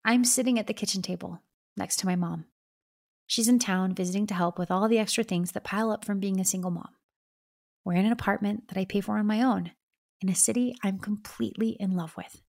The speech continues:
I have a business that I feel passionate about, and I have a freedom and independence I never knew was possible. Once I left John, there was a domino effect in my family. My mom and sister both got divorced the same year I did.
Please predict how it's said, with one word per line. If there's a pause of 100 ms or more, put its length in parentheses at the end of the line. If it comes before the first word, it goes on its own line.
(600)
I
have
a
business
that
I
feel
passionate
about, (420)
and
I
have
a
freedom
and
independence (100)
I
never
knew
was
possible. (720)
Once
I
left
John,
there
was
a
domino
effect
in
my
family. (540)
My
mom
and
sister
both
got
divorced
the
same
year
I
did.